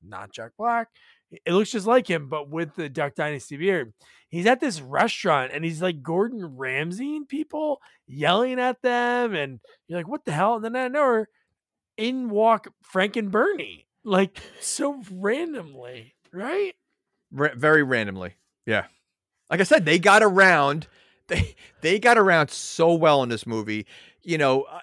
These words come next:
Speaker 2: listen, I get lost going to the next town over very easily. These guys are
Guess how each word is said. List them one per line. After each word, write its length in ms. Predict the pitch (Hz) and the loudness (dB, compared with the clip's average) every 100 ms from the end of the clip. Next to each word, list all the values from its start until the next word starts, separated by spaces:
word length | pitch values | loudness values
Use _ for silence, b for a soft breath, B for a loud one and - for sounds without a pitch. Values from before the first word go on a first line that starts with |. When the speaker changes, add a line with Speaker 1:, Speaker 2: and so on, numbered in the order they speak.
| - | -8
Speaker 2:
listen, 200 | 214 160 | -4 2
I 100 | 254 | 4
get 160 | 330 | 4
lost 460 | 226 214 226 202 - _ _ 180 165 | 4 8 8 6 -4 _ _ -14 4
going 220 | 214 220 | 6 6
to 60 | |
the 60 | 185 | 2
next 200 | 202 - | 0 0
town 220 | 180 170 | 0 4
over 360 | 156 143 98 - _ _ 123 | 6 6 4 -6 _ _ 2
very 260 | 156 147 | 4 6
easily. 360 | 131 113 107 98 | 4 0 -6 -4
These 180 | 175 214 | -2 2
guys 420 | 226 185 170 160 - | 4 4 4 0 0
are 360 | 156 156 156 | 4 6 4